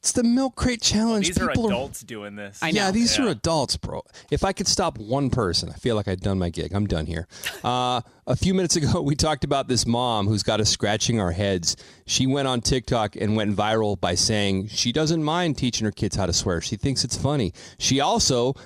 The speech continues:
Speaker 1: uh, doesn't believe in bedtimes, 'cause if you got something to do in the morning, you stay up late and you get up late, then that's on you.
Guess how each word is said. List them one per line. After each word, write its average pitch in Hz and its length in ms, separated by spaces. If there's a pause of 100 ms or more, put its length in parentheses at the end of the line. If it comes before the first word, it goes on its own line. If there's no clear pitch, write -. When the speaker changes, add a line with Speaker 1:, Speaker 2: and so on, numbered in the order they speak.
(140)
Speaker 1:
uh, 139 240
doesn't 170 280
believe 180 260
in 175 120
bedtimes, 143 540
'cause 123 180
if 120 120
you - 80
got 233 160
something 202 260
to - 20
do 269 160
in 254 60
the 214 60
morning, 208 260
you 214 140
stay 220 240
up 196 120
late 233 280
and 160 100
you 180 80
get 175 220
up 233 160
late, 170 240
then 160 140
that's 208 220
on 202 220
you. 175 380